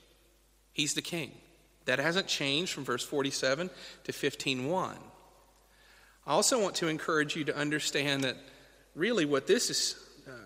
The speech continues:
functioning as is it's Samuel coming to Saul in deference of his being king, but also saying, "This is the relationship I have to you."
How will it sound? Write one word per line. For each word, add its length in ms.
functioning 640
as 400
is 200
it's 160
Samuel 640
coming 380
to 100
Saul 840
in 160
deference 720
of 160
his 240
being 580
king, 540
but 100
also 360
saying, 340
"This 200
is 120
the 100
relationship 580
I 80
have 220
to 100
you." 320